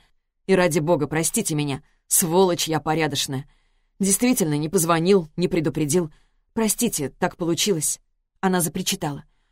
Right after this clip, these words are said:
Что вы, о чем вы? Конечно же, вам было не до этого,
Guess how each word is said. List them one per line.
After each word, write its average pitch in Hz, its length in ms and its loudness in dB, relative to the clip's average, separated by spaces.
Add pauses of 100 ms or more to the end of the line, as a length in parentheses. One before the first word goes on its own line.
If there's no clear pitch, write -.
Что - 380 0
вы, 196 160 2
о 262 60 4
чем 285 340 4
вы? 180 180 0 (340)
Конечно 240 500 2
же, 190 200 0 (220)
вам 214 280 4
было 226 180 6
не 208 120 4
до 196 120 6
этого, 190 460 4